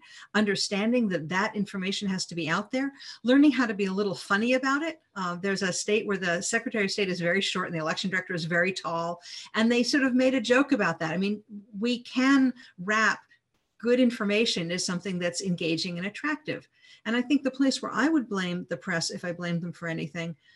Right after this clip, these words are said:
um, because I don't really study them,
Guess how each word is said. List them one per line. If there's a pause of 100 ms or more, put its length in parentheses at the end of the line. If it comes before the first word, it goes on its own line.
(280)
um, (480)
because
I
don't
really
study
them,